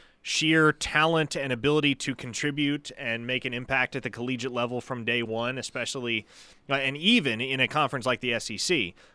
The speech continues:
but especially at a place like Oklahoma right now where there is kind of a question mark that hovers over the defensive line as a whole. Yes, those two guys will be talented enough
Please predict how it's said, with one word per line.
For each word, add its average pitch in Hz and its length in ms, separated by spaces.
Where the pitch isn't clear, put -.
but 127 80
especially 127 640
at 107 180
a 127 60
place 135 320
like 123 160
Oklahoma 131 500
right 123 220
now 123 180
where 117 160
there 113 200
is 143 220
kind 135 260
of 120 100
a 110 180
question 139 580
mark 123 520
that 120 380
hovers 143 720
over 135 380
the 117 120
defensive 120 600
line 110 300
as 101 100
a 95 60
whole. 147 420
Yes, 175 360
those 151 260
two 180 140
guys 139 280
will 131 140
be 120 140
talented 135 600
enough 98 400